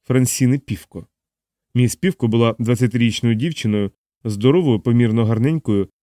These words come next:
пересічною та нудною. Шануючи традиційну різдвяну доброзичливість, доктор Брид запросив міс Півко приєднатися до нас. Він представив її мені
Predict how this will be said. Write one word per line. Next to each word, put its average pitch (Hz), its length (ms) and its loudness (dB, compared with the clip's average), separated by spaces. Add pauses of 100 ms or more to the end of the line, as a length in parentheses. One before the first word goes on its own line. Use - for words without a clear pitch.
(220)
пересічною 120 640 -2
та 117 100 -2
нудною. 95 500 -4 (580)
Шануючи 123 460 4
традиційну 117 640 0
різдвяну 113 500 0
доброзичливість, 107 800 -2 (280)
доктор 117 360 0
Брид 120 240 2
запросив 113 480 -2
міс 113 220 0
Півко 104 380 -6
приєднатися 117 600 0
до 139 140 -2
нас. 76 320 -10 (560)
Він 117 140 2
представив 117 480 0
її 113 400 2
мені 123 340 2